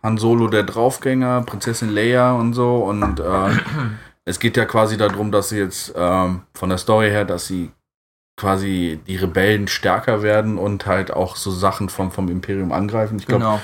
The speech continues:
Speaker 1: das erste war, wo sie da diese, diese Waffenfabrik dann von
Speaker 2: Mhm.
Speaker 1: Imperium
Speaker 2: Zerstören,
Speaker 1: angreifen.
Speaker 2: genau.
Speaker 1: Und es geht ha-, es geht halt auch um dieses Verhältnis zwischen den ganzen Leuten. So, Han Solo ist noch nicht mit Leia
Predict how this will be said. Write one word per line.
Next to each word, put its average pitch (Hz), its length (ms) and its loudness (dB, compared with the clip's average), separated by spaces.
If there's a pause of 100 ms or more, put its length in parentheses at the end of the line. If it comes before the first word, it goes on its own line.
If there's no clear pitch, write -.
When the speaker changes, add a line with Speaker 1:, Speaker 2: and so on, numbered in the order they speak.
(120)
Speaker 1:
das 95 160 -2
erste 101 320 4
war, 98 200 4
wo 98 100 0
sie 92 120 -4
da 92 140 0
diese, 87 260 -4
diese 85 380 -8
Waffenfabrik 117 580 0
dann 113 160 -2
von 117 140 2
Speaker 2:
Mhm. 120 60 6
Speaker 1:
Imperium 123 360 4
Speaker 2:
Zerstören, 120 440 4
Speaker 1:
angreifen. 117 100 -4
Speaker 2:
genau. 110 260 -6 (200)
Speaker 1:
Und 117 320 4
es - 160 -2
geht 117 260 0
ha-, 101 120 0
es - 440 -8 (100)
geht - 480 -2
halt 113 160 0
auch 107 160 0
um 120 180 2
dieses 107 220 -2
Verhältnis 120 560 2
zwischen 90 280 -10
den 85 120 -6
ganzen 87 320 -6
Leuten. 87 340 -2
So, 90 200 -2
Han 98 120 0
Solo 110 360 4
ist 110 240 -2 (260)
noch 104 160 2
nicht - 420 0
mit 113 280 -2
Leia 110 500 2